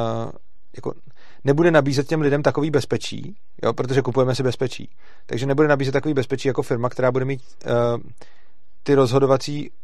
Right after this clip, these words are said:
pravomoci a napsaný svoje nějaký vnitřní stanovy tak, aby se tohleto nemohlo stát a aby jeden člověk,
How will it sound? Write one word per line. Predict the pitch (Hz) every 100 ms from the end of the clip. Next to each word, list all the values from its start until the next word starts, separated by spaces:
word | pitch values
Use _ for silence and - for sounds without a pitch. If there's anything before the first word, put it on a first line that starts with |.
| - -
pravomoci | 131 127 139 139 - 143 - - - - -
a |
napsaný | 135 123 147 143
svoje | 131 131 135
nějaký | 123 117 143
vnitřní | 123 123 - 147 147 - -
stanovy | - 123 123 135
tak, | 120 -
aby | 120
se | 123 139 - - - -
tohleto | 131 123 127 131
nemohlo | 123 123 123
stát | 110 110 -
a |
aby | - 123
jeden | 123 117 127
člověk, | - 117 113 120